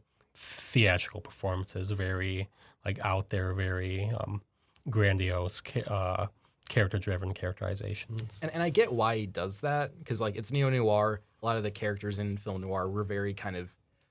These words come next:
Speaker 2: over the top, you know, like, these noble men that are, like, looking to get to the bottom of the crime, or they're, like, very dramatic in their conflict or something.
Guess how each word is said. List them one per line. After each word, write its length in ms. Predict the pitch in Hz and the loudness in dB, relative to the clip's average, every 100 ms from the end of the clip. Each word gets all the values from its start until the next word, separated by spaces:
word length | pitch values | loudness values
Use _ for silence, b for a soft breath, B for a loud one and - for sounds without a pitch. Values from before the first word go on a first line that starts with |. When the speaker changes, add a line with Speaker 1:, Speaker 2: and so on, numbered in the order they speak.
| _ | _
Speaker 2:
over 220 | 143 139 135 | 4 6 6
the 80 | |
top, 500 | 117 117 110 107 104 - - | 4 4 6 4 2 -4 -6
you 80 | |
know, 400 | 104 98 92 90 - - | -2 0 0 -4 -8 -8
like, 200 | 87 - | -8 -8
these 220 | 101 87 | -12 -8
noble 360 | 104 113 107 107 | -2 0 0 0
men 300 | 98 104 101 | 0 0 0
that 100 | 95 | -2
are, 100 | 95 | -4
like, 200 | 90 85 | -6 -6
looking 240 | 107 104 98 | -6 -6 -8
to 120 | 92 - - - | -8 -14 -20 -10
get 140 | 107 | -8
to 80 | - | -4
the 80 | 101 | -2
bottom 320 | 101 104 101 | 2 2 2
of 80 | 98 | -2
the 60 | 98 | -6
crime, 560 | - 95 95 92 92 | -4 -2 -2 -4 -6
or 60 | 90 | -6
they're, 260 | 90 90 - _ _ _ _ | -6 -8 -12 _ _ _ _
like, 160 | - - _ - | -18 -18 _ -12
very 460 | 104 104 113 113 | -4 2 4 4
dramatic 640 | 107 113 104 101 104 107 101 | 2 2 4 4 4 2 0
in 80 | 101 | -2
their 120 | 95 | -2
conflict 640 | - 98 92 - 92 - | -2 -4 -4 -4 -6 -4
or 100 | 95 | -4
something. 520 | 92 95 87 90 92 | -4 -4 -6 -10 -10